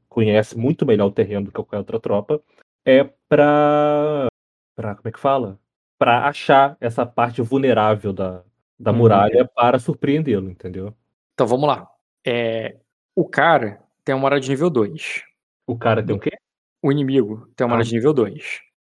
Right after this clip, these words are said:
Speaker 2: Eu vou botar aqui, ó, o portão dividido em dois,
Speaker 1: Uhum.
Speaker 2: né? E aqui dentro é um. Não dá pra atacar essa de dentro sem atacar o do portão primeiro, tá? A tropa que ele botar aqui, sei lá, uma tropa de arqueiro pode atirar pra fora, entendeu? Mas a tropa que tá aqui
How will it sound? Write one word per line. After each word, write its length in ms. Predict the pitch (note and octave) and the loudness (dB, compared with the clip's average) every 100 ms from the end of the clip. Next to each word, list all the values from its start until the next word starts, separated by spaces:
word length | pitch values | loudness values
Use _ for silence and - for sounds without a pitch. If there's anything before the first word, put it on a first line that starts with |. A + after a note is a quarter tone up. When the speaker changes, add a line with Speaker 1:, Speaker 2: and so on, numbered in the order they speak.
| _ - | _ -4
Speaker 2:
Eu 100 | B2+ | 0
vou 120 | F#3 | 2
botar 240 | F#3+ F3 D3+ | 2 2 2
aqui, 240 | - C3+ | 0 -2
ó, 180 | A2+ G2+ | -2 -2
o 140 | - _ | -16 _
portão 340 | C#3+ C3+ C#3+ | -4 -2 -4
dividido 440 | C#3 B2 A#2+ A#2+ A#2+ | -4 -6 -4 -2 -2
em 80 | A#2 | 0
dois, 520 | G#2+ A2 D#3+ - - _ _ _ - | 0 0 -6 -12 -14 _ _ _ -14
Speaker 1:
Uhum. 340 | A#2 A2+ F#2+ _ _ - | -12 -12 -20 _ _ -10
Speaker 2:
né? 260 | A2 A#2 - _ _ _ - | -6 -6 -10 _ _ _ -6
E 400 | D3+ F3 G3 G3+ - | -2 0 -2 -4 -6
aqui 240 | C#3 G3 | -4 -2
dentro 320 | D#3 D3+ D#3 | 0 2 4
é 40 | F3+ | 2
um. 180 | C3+ G2+ _ _ _ - | 2 -4 _ _ _ -6
Não 200 | C3+ F3+ | -2 2
dá 140 | E3+ E3+ | 2 2
pra 100 | E3 | 0
atacar 240 | D#3 D3 | -2 -2
essa 160 | C3+ C3+ | -4 -6
de 100 | C3 | -4
dentro 260 | B2 B2+ | -4 -2
sem 100 | - | -6
atacar 260 | C3 C3 C3 | -4 -2 -2
o 20 | |
do 80 | B2 | -2
portão 280 | C#3 - B2 | -6 -6 -6
primeiro, 320 | D3 A2 G2+ | -2 -2 -4
tá? 220 | G#2+ G#2+ _ _ _ _ | -8 -12 _ _ _ _
A 100 | - | -10
tropa 280 | - E3 F#3+ | 2 2 2
que 80 | G3 | 0
ele 80 | F3+ | 2
botar 260 | C#3+ C3+ | 2 0
aqui, 380 | A2+ E3+ C#3+ - _ _ _ - | -2 -2 -4 -4 _ _ _ -2
sei 140 | F#3+ | 0
lá, 60 | D3+ | 2
uma 120 | A2 | 2
tropa 160 | D3 E3 | 0 0
de 60 | |
arqueiro 320 | C#3+ - E3+ C#3+ | 0 2 0 2
pode 220 | B2+ B2+ | -2 -2
atirar 220 | - C3 | -2 -2
pra 100 | D#3 | -4
fora, 280 | - B2+ G#2+ | -2 -2 -4
entendeu? 280 | G#2+ A2 G#2 | -6 -6 -6
Mas 320 | G#2 G#2+ - _ _ _ _ | -10 -12 -20 _ _ _ _
a 60 | - | -2
tropa 240 | C#3+ E3 | 0 0
que 60 | C#3+ | -2
tá 80 | B2+ | -4
aqui 400 | - E3 A2 | -2 -4 -4